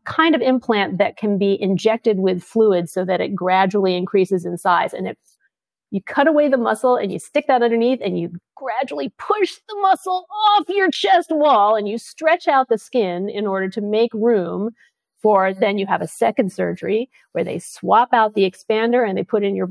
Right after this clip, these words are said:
your quote unquote permanent implant, because of course we know that's not a lifetime device. It lasts maybe ten years and then it will need to be swapped out. And then, you know, they can close you up and now you've got this breast mound, which has no sensation and which, um,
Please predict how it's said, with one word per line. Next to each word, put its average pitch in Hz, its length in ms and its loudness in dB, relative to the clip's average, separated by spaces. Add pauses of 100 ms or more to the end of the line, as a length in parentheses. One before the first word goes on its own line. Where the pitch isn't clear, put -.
your 185 260 -2 (300)
quote 202 240 2
unquote - 400 -4
permanent 262 760 2 (120)
implant, 202 420 0
because 196 180 -4
of 180 60 -6
course 190 200 -4
we 190 60 -4
know 185 160 0
that's 180 220 -2
not 196 220 2
a 190 40 2
lifetime 175 520 0
device. 175 440 0
It 185 80 -4
lasts 175 380 0
maybe 190 320 -2
ten 180 260 -4
years 160 320 -4
and 151 100 -12
then 143 100 -10
it - 20 -10
will 160 100 -6
need 156 220 -8
to - 40 -20
be 170 120 -2
swapped 147 400 -12
out. 147 260 -10 (640)
And 208 160 4
then, 208 280 2
you 220 80 4
know, 165 180 0
they 175 120 2
can 175 120 2
close 180 280 2
you 165 100 2
up 151 200 0
and 160 180 0
now 151 120 -4
you've 151 240 -4
got 156 300 -6 (580)
this 175 180 -4
breast - 300 -6
mound, - 300 -10
which - 280 -10
has 165 240 -6
no 170 180 -4
sensation 208 840 0
and 175 140 0
which, - 360 -8 (220)
um, 175 400 -4